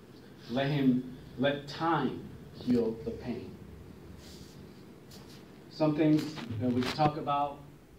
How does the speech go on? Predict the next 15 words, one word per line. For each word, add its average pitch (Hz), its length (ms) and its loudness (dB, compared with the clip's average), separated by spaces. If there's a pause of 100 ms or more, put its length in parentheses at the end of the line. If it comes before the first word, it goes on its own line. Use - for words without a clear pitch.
(420)
are 113 60 -12
what 131 200 -2
we 135 140 -6
knew 135 200 -2
about 110 300 -6
Tito. 110 260 -12 (1300)
We 120 120 -6
may 127 200 -2
have 127 120 -4
called 123 300 -4
him 123 240 -4
Jose, 120 300 -10 (840)
Tito, 123 300 -6 (880)
son, - 280 -6 (760)
dad, 226 280 -8